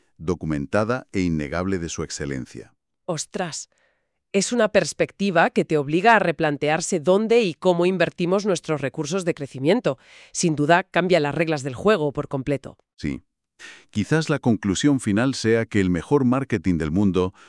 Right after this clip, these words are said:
Speaker 1: no consiste en fabricar un cartel de neón más grande que el del vecino para gritar más fuerte. Quizás el marketing más poderoso sea sencillamente tener la paciencia de dejar que tus resultados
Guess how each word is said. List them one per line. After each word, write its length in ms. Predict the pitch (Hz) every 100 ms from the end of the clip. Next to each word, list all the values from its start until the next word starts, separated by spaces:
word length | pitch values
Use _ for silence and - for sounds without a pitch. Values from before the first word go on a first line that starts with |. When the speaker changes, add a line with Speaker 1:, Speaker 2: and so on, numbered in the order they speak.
| -
Speaker 1:
no 100 | 92
consiste 540 | 92 90 104 104 - 113
en 100 | 87
fabricar 480 | 98 82 78 95
un 120 | 95 90
cartel 420 | 90 - 95 90
de 140 | 80
neón 400 | 73 85 101 92 _
más 200 | 87 87
grande 500 | 76 90 87 78 90
que 120 | - 80
el 100 | 71
del 140 | 73
vecino 460 | 73 - 107 85 - _ -
para 180 | 76 65
gritar 380 | 67 69 98
más 160 | 73 64
fuerte. 400 | 113 87 - 60 _ _ _ _
Quizás 340 | - 120 170 165
el 80 |
marketing 420 | 139 143 143 127 117
más 200 | 117 -
poderoso 480 | 107 101 110 113
sea 280 | 98 110 104
sencillamente 800 | - 82 120 104 95 101 104 113
tener 360 | - 82 92 85
la 120 | 80
paciencia 520 | 78 - 110 104 107
de 140 | 78 60
dejar 340 | - 104 -
que 140 | 90
tus 240 | - 76 -
resultados 760 | 73 - 67 110 104 98 -